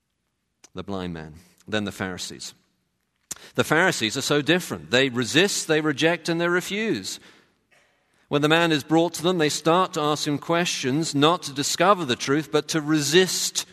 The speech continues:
discovering the truth. At the start, some are wondering whether Jesus could actually have done this, and therefore, perhaps, but pretty soon they move on to refusing to accept.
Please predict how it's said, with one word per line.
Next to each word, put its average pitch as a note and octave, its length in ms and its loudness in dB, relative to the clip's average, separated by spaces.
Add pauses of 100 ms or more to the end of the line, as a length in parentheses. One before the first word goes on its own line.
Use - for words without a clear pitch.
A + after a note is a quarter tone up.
(160)
discovering F#2+ 540 -2
the F2 80 -10
truth. - 340 -10 (1600)
At E3+ 60 -2
the E3 80 2
start, D3 580 2
some B2 460 0
are G#2 60 -6
wondering A2 460 0
whether G#2 320 0 (200)
Jesus C3+ 420 -4
could D3 240 0
actually G2+ 380 -4
have E2+ 120 -10
done A#2 400 -2 (100)
this, B2+ 340 -6
and F#2+ 120 -8
therefore, G2+ 480 -6 (400)
perhaps, F#3+ 600 -4
but C#3+ 180 -8
pretty G3+ 220 -2
soon F#3 340 0
they C3 160 -4
move C3+ 300 -4
on B2+ 160 -6
to - 180 -10 (420)
refusing C#3 840 2
to A2+ 120 -6
accept. - 500 -10